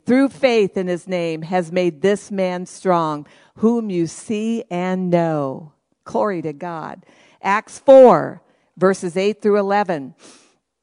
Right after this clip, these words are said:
Peter, being filled with the Holy Ghost, he's now talking to the rulers of the people. He said, "Be it known unto you and to all the people of Israel that by the name of Jesus Christ of Nazareth,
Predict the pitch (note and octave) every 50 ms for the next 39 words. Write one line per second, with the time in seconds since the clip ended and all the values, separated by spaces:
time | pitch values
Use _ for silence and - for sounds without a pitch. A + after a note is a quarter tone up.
0 | _ _ _ _ _ _ _ _ _ _ _ _ _ _ _ _ _ _ _ _
1 | _ _ _ - - _ _ _ _ _ _ - - C4+ C4+ C4+ C4 A3+ G#3+ F#3+
2 | G3 A3 G#3+ G#3+ G#3 - - B3+ B3+ B3 A#3 A#3 - G3+ G3 G3+ A#3 A3 G#3+ G#3+
3 | G#3 G#3 E3+ G#3 G3+ G3 F#3 D#3+ D3 D3+ - - - G3 G3 G3 D#3 F#3+ F#3+ F#3+
4 | F#3+ G3 G3 G3 - - F#3 F#3+ F#3 F#3 - F#3+ F#3 F3 - F#3+ E3+ E3+ D#3 F3
5 | F#3 F#3+ F#3 F#3+ F#3+ F3+ F#3+ F3+ D3+ F3+ F3 - D#3 F#3+ F#3 F3 - D#3+ C#3 C3+
6 | - _ _ _ _ _ _ _ _ _ _ _ - A#3 A3+ - B3 A#3 G3+ F3
7 | C#4 D4+ D#4 D#4 D4 C4+ C#4+ C#4 C#4 C#4 C4 B3+ B3 B3 G#3+ - C#4 C4 A#3+ A#3+
8 | B3 B3 A#3 G3+ F#3 F3 F#3 F#3 - A3+ - - A3+ A#3+ B3 C4+ A#3+ C4+ - -
9 | C#4+ B3+ - B3+ A#3 A3+ A3+ F#3+ A#3 A#3 A3+ - A3 G#3 F#3 E3 D3+ D3+ D#3 -
10 | _ _ _ _ _ G#3+ G#3 E3+ E3 B3 A#3+ A#3+ A#3+ A#3+ F#3+ A#3 A3 G#3+ G#3+ G#3+
11 | A3+ A#3 B3+ C4 C#4 C#4+ D4 D4 D4 C#4+ C#4 C4 G3+ F3+ F3 G3+ B3+ C4 C#4 C#4
12 | B3 - C#4 C4+ - - - - B3+ B3 B3+ B3+ - - C4 A#3+ F#3+ F#3+ A3+ A#3
13 | A#3 A#3+ B3 B3+ G#3 A3+ G#3+ F#3 E3 E3